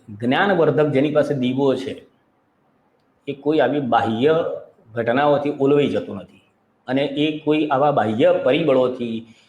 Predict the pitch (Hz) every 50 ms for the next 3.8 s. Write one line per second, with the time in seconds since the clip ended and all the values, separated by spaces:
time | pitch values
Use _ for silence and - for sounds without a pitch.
0 | _ _ _ - 127 127 135 151 151 151 151 151 151 - 143 165 151 - - -
1 | - 190 185 185 180 165 151 135 123 - - 151 160 160 156 147 147 131 123 120
2 | 120 117 113 - - - 127 131 135 139 151 165 180 160 131 - - _ _ _
3 | _ _ - 135 147 143 - 160 147 - - 156 - - 92 -